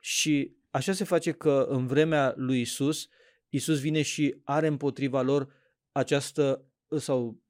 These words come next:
le, le reproșează faptul că ei curăță partea de afară a paharului. Uite, vezi paharul ăsta? Uh, ei spală paharul pe din afară,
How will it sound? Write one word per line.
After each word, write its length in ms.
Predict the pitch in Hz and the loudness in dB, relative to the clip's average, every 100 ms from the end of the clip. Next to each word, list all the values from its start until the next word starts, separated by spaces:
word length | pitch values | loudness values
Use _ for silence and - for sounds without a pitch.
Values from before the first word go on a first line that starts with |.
| _ | _
le, 440 | - 135 135 127 - | -2 4 4 2 -2
le 560 | 131 127 127 123 120 | -2 0 0 2 2
reproșează 720 | 120 135 135 117 - 170 147 123 | 2 0 -2 -6 0 2 2 2
faptul 320 | 143 131 139 | -2 -2 -4
că 120 | 147 | 0
ei 180 | 139 135 | 0 -2
curăță 360 | - 165 156 | 0 0 2
partea 400 | 143 160 156 151 | -2 2 0 0
de 100 | 135 | 0
afară 360 | 135 - 156 151 | 0 0 0 2
a 80 | 120 | 2
paharului. 680 | 127 117 127 107 110 135 - _ _ _ _ - | -2 -4 -2 -2 -2 -6 -8 _ _ _ _ -8
Uite, 200 | 127 120 | -6 -4
vezi 200 | 123 - | -6 -6
paharul 360 | 120 123 120 | -4 -2 -2
ăsta? 340 | 143 - 131 _ _ _ _ _ - | -4 -6 -12 _ _ _ _ _ -6
Uh, 340 | 127 123 117 _ _ _ _ _ - | 0 0 0 _ _ _ _ _ -4
ei 200 | 147 135 | 0 0
spală 360 | - 170 160 | 4 4 4
paharul 380 | - 135 147 151 | 4 2 2 2
pe 120 | - | 0
din 160 | 123 123 | -2 -2
afară, 480 | 113 - 139 160 | -4 0 0 0